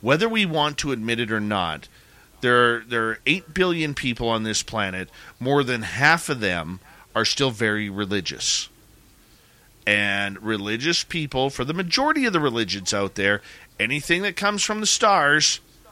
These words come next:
is demonic. And we gotta fight it. Okay? There is that, that unfortunate part.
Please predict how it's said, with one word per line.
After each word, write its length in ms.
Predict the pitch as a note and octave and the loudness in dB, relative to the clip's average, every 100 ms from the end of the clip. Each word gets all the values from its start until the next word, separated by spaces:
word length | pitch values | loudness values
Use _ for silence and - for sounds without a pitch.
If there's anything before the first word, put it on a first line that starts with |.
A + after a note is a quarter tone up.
| - - - _ _ _ _ - | -20 -20 -20 _ _ _ _ -4
is 160 | C#3 | -2
demonic. 680 | - D3+ D#3 A#2+ D#2 - - - _ - - - _ _ | 0 2 4 2 -2 -14 -16 -18 _ -20 -20 -20 _ _
And 100 | G2+ | -6
we 120 | G2+ | -2
gotta 180 | G2+ A2+ | 0 0
fight 320 | A#2 D3 G#2+ | 2 2 2
it. 220 | E2 - - - - - - - - - - - - _ - | -2 -14 -20 -20 -20 -20 -20 -20 -20 -20 -20 -20 -20 _ -14
Okay? 580 | F#2+ G2 - G#2+ B2 C#3+ C3+ - - - - - | -10 -8 -2 2 2 0 -6 -20 -20 -20 -20 -4
There 260 | A#2 C3 | 2 6
is 360 | C#3+ F3+ G3+ E3+ | 6 4 0 2
that, 400 | F3+ F3 E3 - | 6 6 4 -2
that 240 | C#3 C#3 C3+ | 2 2 2
unfortunate 680 | C#3 D#3+ - F3 D#3+ D3 A#2+ | -2 -2 -2 -2 0 0 -2
part. 280 | - E2 - | -2 -4 -6